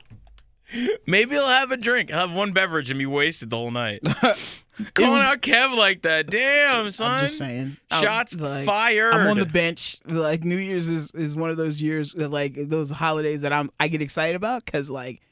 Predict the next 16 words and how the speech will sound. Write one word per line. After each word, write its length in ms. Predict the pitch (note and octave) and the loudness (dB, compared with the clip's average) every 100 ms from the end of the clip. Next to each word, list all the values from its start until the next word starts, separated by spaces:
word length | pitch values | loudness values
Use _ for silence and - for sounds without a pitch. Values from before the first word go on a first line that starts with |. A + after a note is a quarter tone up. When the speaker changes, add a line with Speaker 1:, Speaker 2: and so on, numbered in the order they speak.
| _ _ _ _ _ _ _ _ - _ - | _ _ _ _ _ _ _ _ -20 _ -4
Speaker 2:
me 200 | F3 G3 | 0 0
and 80 | G3 | 0
my 80 | |
wife, 380 | F3 F3+ F#3 F3+ | 2 2 2 0
we 60 | E3 | -4
decide 260 | D3+ D#3+ D3 | 0 -2 -2
to 60 | |
go 180 | C#3+ D3+ | -2 2
out, 260 | F#3 F3+ D#3+ | 2 2 0
hang 180 | D#3 D3+ | -4 -4
out 160 | D3 | -6
with 80 | C#3+ | -8
friends, 440 | - F3+ F3 E3+ - | -2 0 0 -2 0
actually 500 | D#3 E3+ G3+ G3 G#2 | 0 0 -2 -2 0
Speaker 1:
Yeah. 80 | G#2 | 0
Speaker 2:
drink. 380 | E3 E3 D#3+ | 0 0 -2